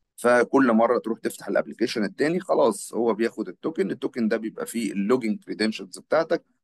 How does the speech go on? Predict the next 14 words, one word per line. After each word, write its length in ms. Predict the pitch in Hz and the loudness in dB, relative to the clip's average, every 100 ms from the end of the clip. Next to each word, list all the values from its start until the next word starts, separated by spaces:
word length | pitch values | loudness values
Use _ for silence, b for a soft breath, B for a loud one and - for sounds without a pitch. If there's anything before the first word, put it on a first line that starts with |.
| _ | _
وبالتالي 520 | 110 101 - 123 120 | -2 -2 0 2 4
هو 200 | 113 117 | 4 2
بيباي 680 | 101 104 104 98 113 120 110 - | 0 -4 -4 -2 0 0 -2 -2
باس 300 | 156 160 113 | 0 0 -4
عمليه 440 | 101 104 117 120 - - | -6 -4 -4 -4 -8 -14
اللوجن 520 | 90 107 110 113 98 _ _ _ _ | -6 -4 -4 -8 -10 _ _ _ _
في 300 | - 110 - | -4 -4 -4
المالتيبل 800 | 98 80 71 90 101 101 - 101 - | -10 -12 -14 -6 -4 -4 -8 -10 -10
ابلكيشنز. 580 | - _ - - - - | -14 _ -20 -16 -14 -4
ده 140 | 104 | 0
ببساطه 720 | 170 170 135 143 160 151 147 - | 0 0 0 2 0 2 0 0
السنجل 960 | 101 87 82 87 87 69 - 135 117 104 | -6 -8 -12 -10 -6 -4 -2 -2 -2 -4
ساين 220 | 107 104 | -4 -2
اون 300 | 110 113 | -2 -2